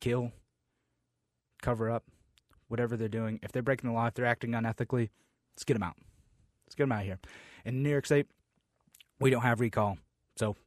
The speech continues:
it's gotta be the politicians doing it. They've gotta do it to each other. There's a lot of incentive for them not to do that. There's a lot of incentive for Democrats to just say, "Oh, we're gonna move on from this. Oh, he made a mistake.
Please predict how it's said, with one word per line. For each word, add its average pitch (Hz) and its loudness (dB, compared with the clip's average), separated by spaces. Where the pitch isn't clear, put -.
it's 123 -6
gotta 127 2
be 123 -2
the 113 -2
politicians 117 0
doing 98 -2
it. 85 -6
They've 117 0
gotta 131 2
do 123 -4
it 113 -6
to 123 -4
each 104 -4
other. 95 -4
There's 117 -4
a 135 -2
lot 127 4
of 117 -4
incentive 113 -2
for 113 -6
them 101 -4
not 98 -4
to 101 -6
do 87 -6
that. 85 -4
There's 110 -4
a 131 0
lot 143 6
of 127 0
incentive 120 0
for 110 0
Democrats 110 2
to 98 -6
just 95 -6
say, 95 -2
"Oh, 113 2
we're 98 -4
gonna 92 -8
move 85 -10
on 76 -10
from - -16
this. - -16
Oh, 110 2
he 104 -4
made 104 -4
a 95 -10
mistake. - -12